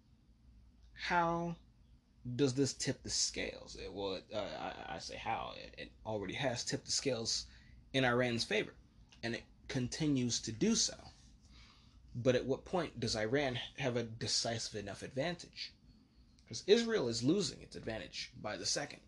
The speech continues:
courtesy of the improvements in the quality of Iran's military, courtesy of the military experience that their army gains from being involved in Syria,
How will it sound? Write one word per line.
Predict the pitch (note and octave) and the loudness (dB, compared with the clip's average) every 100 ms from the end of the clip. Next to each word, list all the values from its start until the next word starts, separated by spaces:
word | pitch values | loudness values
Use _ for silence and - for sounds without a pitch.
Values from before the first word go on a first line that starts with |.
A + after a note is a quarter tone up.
| - - - - - - - - - - - - - | -20 -20 -20 -20 -20 -20 -20 -20 -20 -20 -20 -18 0
courtesy | E3 C3+ B2+ C3 A#2 | 4 4 4 0 -2
of | A2 A2 | -4 -4
the | G#2+ G2+ - | -4 -4 -6
improvements | A2 - G#2+ G#2+ A2 | -8 -6 -6 -6 -6
in | G#2 G2 - | -8 -8 -10
the | - | -10
quality | - A2 A2 A2 | -2 0 0 0
of | G#2+ | 0
Iran's | G#2+ G2+ G#2+ | 0 0 -4
military, | A#2 A#2+ A2 A#2+ B2+ G3 - - - - - _ - - - - - - | -2 -2 0 2 2 -2 -6 0 -2 -2 -16 _ -20 -18 -16 -18 -16 4
courtesy | C#3 B2 B2+ | 6 6 4
of | A#2 | 4
the | A#2 | 4
military | A#2 A#2+ A2+ B2+ A2 | 2 2 0 2 2
experience | G#2 - - D3+ F3+ A#2+ A#2+ - - | 2 0 4 6 6 6 2 -2 -4
that | A2+ A2 - | -2 -2 -4
their | A2+ A2 G2 | -2 0 0
army | G#2 G#2 G#2 | 0 -2 -4
gains | A2 B2+ C#3 A#2+ A2+ - - - - - - _ | 0 2 4 2 -2 -4 -12 -20 -20 -20 -20 _
from | - - B2 | -4 2 6
being | B2 A#2+ | 6 4
involved | A2+ G#2+ B2 D#3+ - - - - - - - - - - | 2 2 2 2 0 -12 -20 -20 -20 -20 -20 -20 -12 -6
in | G2+ E2 D#2+ | -4 -4 0
Syria, | - - - A#1 A2 | 2 0 -4 -6 -4